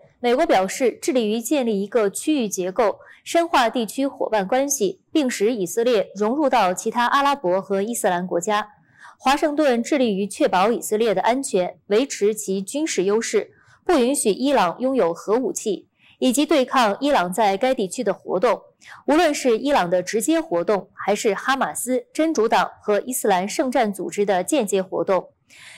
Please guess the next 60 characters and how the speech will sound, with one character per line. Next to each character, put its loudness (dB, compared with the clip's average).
声 0
明 2
还 2
谴 0
责 2
了 4
近 -2
几 -6
个 -4
月 0
针 -2
对 4
以 -2
色 -2
列 2
人 0
的 0
不 0
幸 0
的 2
恐 -12
怖 -4
袭 -4
击。 -4
会 2
后 4
记 2
者 2
会 2
上， 0
以 -4
色 0
列 4
总 -4
理 0
拉 2
皮 -4
德 0
表 2
示， -4
以 0
色 0
列 4
必 0
须 -2
始 -2
终 0
以 -2
强 -2
大 2
的 0
军 -6
队 0
保 2
持 -4
力 2
量 0
和 -10
安 0
全， -4